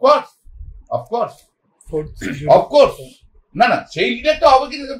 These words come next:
Speaker 2: না, না, সেটা তো
Speaker 1: ফোর্থ জুন অন্য কথা। Fourth জুনের result বেঙ্গলের নিশ্চয়, Bengal একটা জায়গা যে মমতা বন্দ্যোপাধ্যায়কে এইখানে রাখি হৃদয়ের মধ্যে,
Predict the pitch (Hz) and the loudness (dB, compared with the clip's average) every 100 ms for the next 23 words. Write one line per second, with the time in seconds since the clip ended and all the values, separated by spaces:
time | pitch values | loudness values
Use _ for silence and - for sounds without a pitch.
0 | 240 233 359 277 233 185 202 202 285 262 | -4 -2 0 2 2 4 4 4 2 2
1 | 285 269 185 160 123 202 214 262 285 262 | 2 2 2 0 0 2 2 -2 -6 -6
2 | 220 254 277 226 233 262 269 254 254 262 | 0 2 2 -2 -4 -2 0 -2 -6 -8
3 | 214 - - _ 113 190 233 269 330 339 | -8 -12 -20 _ -2 0 4 4 4 2
4 | _ _ _ _ - - - 240 262 269 | _ _ _ _ -4 -4 -2 0 0 0
5 | 311 269 202 208 247 254 262 262 269 269 | -4 -6 -4 -4 -2 0 2 0 0 -2
6 | 285 - 254 180 190 180 165 131 120 107 | -4 -2 -2 -2 -8 -4 0 0 -2 -6
7 | 113 113 113 98 90 _ | -10 -6 -4 -6 -14 _